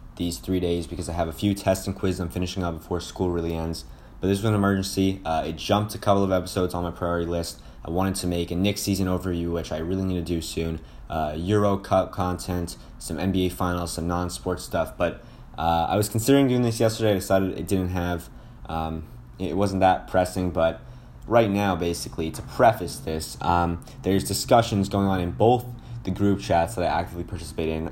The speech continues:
uh, my Bronx, my high school and my, and my middle school. Um, and, and everyone's talking about this foreign substance M L B crackdown, specifically whether or not DeGrom uses substances.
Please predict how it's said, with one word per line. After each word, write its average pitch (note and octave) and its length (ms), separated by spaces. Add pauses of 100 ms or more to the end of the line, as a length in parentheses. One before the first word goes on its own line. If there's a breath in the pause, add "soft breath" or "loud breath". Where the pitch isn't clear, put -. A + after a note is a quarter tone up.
uh, D#2+ 340 (240)
my E2+ 80
Bronx, F#2+ 400
my F2+ 440
high G2 180
school G2+ 340
and F2 160
my, E2 220
and - 100
my F2+ 80
middle A2 220
school. E2+ 440 (480 loud breath)
Um, F2 680
and, G2 100
and A2+ 140
everyone's B2+ 320
talking A2 180
about G2 160
this F2+ 160
foreign A2 400
substance F#2+ 640 (240 loud breath)
M G#2+ 160
L G2+ 140
B F2+ 280
crackdown, F2 760 (140 loud breath)
specifically A#2 600
whether G#2 320
or G2 60
not F#2+ 280 (260 loud breath)
DeGrom F#2+ 760 (240 loud breath)
uses F#2 340
substances. E2+ 720